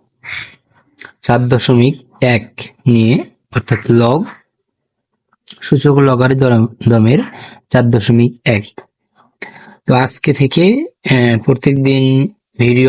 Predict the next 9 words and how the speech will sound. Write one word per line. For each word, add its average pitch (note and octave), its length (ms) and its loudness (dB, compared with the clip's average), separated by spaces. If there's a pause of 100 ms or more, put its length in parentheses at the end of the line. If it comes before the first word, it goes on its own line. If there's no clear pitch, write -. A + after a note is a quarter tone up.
আপলোড A#2+ 260 0
করার A#2+ 200 0
চেষ্টা - 300 -2
করব। A#2 180 2 (960)
তো - 80 -2 (100)
যারা B2 200 2 (100)
মূলত, C#3 320 2 (1040)
উম, A#2 200 4 (280)
জেনারেল B2+ 380 0